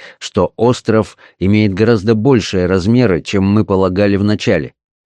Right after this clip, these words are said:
Обогнув ближайшую к нам оконечность и двигаясь вдоль того берега, который был наиболее удален от мрачного плавучего континента,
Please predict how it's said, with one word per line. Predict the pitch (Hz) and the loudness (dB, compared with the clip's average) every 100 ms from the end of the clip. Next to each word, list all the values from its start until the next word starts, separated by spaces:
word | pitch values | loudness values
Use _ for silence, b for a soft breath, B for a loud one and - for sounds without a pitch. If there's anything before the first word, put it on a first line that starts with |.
| B B B B | B B B B
Обогнув | 85 104 113 131 104 | 0 2 4 4 2
ближайшую | 101 107 117 120 - 107 101 | 2 0 2 0 0 -2 0
к | |
нам | 117 113 | 0 2
оконечность | 104 113 123 120 - 92 - - - | 2 2 2 0 0 -4 -4 -12 -4
и | 107 | -2
двигаясь | 104 127 110 107 101 - | 0 2 2 0 -2 -6
вдоль | 92 120 107 | 0 0 2
того | 113 117 | 0 0
берега, | 104 123 110 92 98 | 0 0 0 0 -2
который | 104 120 110 107 | 0 0 2 2
был | 113 113 | 2 2
наиболее | 110 117 110 131 101 85 82 - | 2 2 2 2 2 0 -4 -4
удален | 104 95 117 123 104 | -2 0 2 2 0
от | 92 98 | -2 -2
мрачного | 110 117 - 98 85 80 | -2 -2 -4 -4 -2 -4
плавучего | 90 98 107 117 - 95 90 | -2 0 2 0 -2 -4 -2
континента, | 101 95 107 117 127 95 73 | -2 -2 0 0 2 0 -4